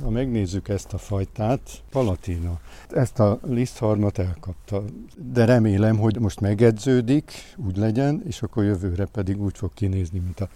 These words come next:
pölöskei muskotáj. Egyébként nagyon finom, tehát, ö, nagyon ajánlom a Palatinát is, ugye ez az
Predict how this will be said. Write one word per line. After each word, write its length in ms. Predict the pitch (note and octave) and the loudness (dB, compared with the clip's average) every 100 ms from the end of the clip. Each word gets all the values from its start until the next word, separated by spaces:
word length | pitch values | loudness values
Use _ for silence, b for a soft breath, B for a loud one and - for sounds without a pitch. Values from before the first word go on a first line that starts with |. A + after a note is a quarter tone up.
| B | B
pölöskei 460 | G#2 F2+ - - F#2 | -4 -4 -4 -6 -4
muskotáj. 640 | F2+ D#2+ - F#2 - A2 A#2+ B B | -4 -8 -10 -12 -10 -12 -12 B B
Egyébként 460 | A2+ G#2+ - G2+ | 0 2 2 2
nagyon 320 | A2 B2 A#2 G#2+ | 4 6 6 4
finom, 520 | - A#2 B2 C#3+ C3 - | 2 0 2 0 -2 -6
tehát, 340 | G2 F#2+ - | -6 -4 -4
ö, 40 | G2 | -4
nagyon 380 | F2+ G#2+ A2 A2+ | -2 -2 -2 0
ajánlom 480 | A2 G#2+ G#2 G#2 G2+ | 0 0 0 0 0
a 140 | F#2+ F2 | -2 -4
Palatinát 800 | - G2 F#2+ - F#2 F#2 F#2 F2+ | -4 -2 -2 0 0 0 -2 -4
is, 180 | F#2 - | -6 -8
ugye 260 | E2 F#2 F2+ | -6 -6 -6
ez 80 | E2+ | -6
az 160 | F2 | -6